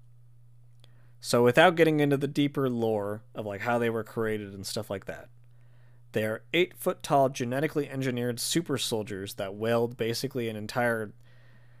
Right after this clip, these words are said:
well, actually more like multiple cars worth of armor. And they have weapons that are so insanely absurd,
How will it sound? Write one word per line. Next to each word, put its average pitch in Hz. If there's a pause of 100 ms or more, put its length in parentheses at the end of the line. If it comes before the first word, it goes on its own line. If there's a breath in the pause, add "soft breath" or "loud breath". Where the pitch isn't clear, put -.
(400 soft breath)
well, 143
actually 165
more 160
like 143
multiple 139
cars 113
worth 110
of 98
armor. 113 (760)
And 156
they 139
have 127
weapons 131
that 113
are 104
so 165
insanely 135
absurd, 101